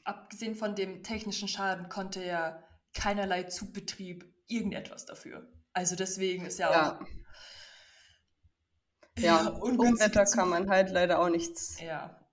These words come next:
Speaker 1: und bei
Speaker 2: tun.
Speaker 1: Personenschaden eben mal so. Deswegen ist ja auch alles fein, aber einfach nur die Tatsache, dass wir halt auch einfach, ach, das war einfach so viel. Und da dachte ich mir irgendwann so, ich bin, ich, ich weiß nicht mehr, ich bin einfach so, ich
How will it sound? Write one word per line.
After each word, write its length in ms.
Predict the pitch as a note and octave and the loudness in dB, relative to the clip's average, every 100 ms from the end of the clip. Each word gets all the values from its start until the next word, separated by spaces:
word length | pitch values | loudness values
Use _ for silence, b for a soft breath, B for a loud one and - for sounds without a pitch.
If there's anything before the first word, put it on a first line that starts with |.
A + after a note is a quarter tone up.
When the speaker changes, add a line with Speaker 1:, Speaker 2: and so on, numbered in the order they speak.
| _ | _
Speaker 1:
und 160 | - E3 | -18 -12
bei 80 | E3+ | -10
Speaker 2:
tun. 100 | - | -8
Speaker 1:
Personenschaden 480 | F3+ E3+ E3+ E3 | -8 -8 -10 -14
eben 140 | D#3+ E3 | -16 -16
mal 180 | - D#3+ | -16 -14
so. 180 | E3 D#3 | -14 -12
Deswegen 320 | D#3+ F3+ F3 | -10 -6 -6
ist 140 | F#3+ | -6
ja 200 | - - | -6 -4
auch 140 | G3+ - | -2 2
alles 320 | A3 G#3+ - | 0 2 -2
fein, 420 | - G#3+ G#3 G#3 | 2 4 4 4
aber 200 | F3+ F3+ | 0 2
einfach 280 | F3 G3 F#3+ | 0 -2 -6
nur 100 | F#3+ | -8
die 100 | F#3+ | -8
Tatsache, 540 | - G3+ G#3 F#3+ F#3 | -6 -6 -4 -6 -8
dass 220 | F#3 F#3 G3 | -8 -8 -8
wir 80 | |
halt 40 | F#3+ | -8
auch 80 | F#3 | -8
einfach, 300 | F3+ F#3 F#3 b b b b _ _ _ _ - | -6 -10 -10 b b b b _ _ _ _ -4
ach, 340 | - - - - | 2 2 0 -4
das 180 | G3+ - | -4 -2
war 60 | D3+ | -2
einfach 200 | E3+ F3 | -2 -6
so 140 | D#3+ | -8
viel. 240 | - F3 | -10 -10
Und 80 | F3 | -6
da 80 | C#4 | -2
dachte 240 | - - | -2 -2
ich 60 | - | -6
mir 100 | G3 | -6
irgendwann 280 | F#3+ F#3 F#3 | -4 -4 -4
so, 220 | F3 F3 B B B B A3 - _ - | -4 -6 B B B B -18 -20 _ -12
ich 180 | A#3+ | -10
bin, 500 | A#3+ A#3+ A#3+ - - _ _ _ - _ _ | -4 -4 -4 -8 -20 _ _ _ -20 _ _
ich, 200 | - - | -10 -6
ich 340 | A#3+ B3 B3 C#4 | -4 -4 -6 -4
weiß 320 | C#4 C#4 - | -4 -4 -8
nicht 220 | F3 F3 | -10 -8
mehr, 180 | F#3 F3+ | -8 -8
ich 140 | G#3+ | -6
bin 80 | F#3+ | -4
einfach 320 | - A#3 C4+ | -4 -4 -8
so, 420 | - B3 - - _ _ _ _ _ - | -8 -8 -10 -14 _ _ _ _ _ -8
ich 120 | E4 | -4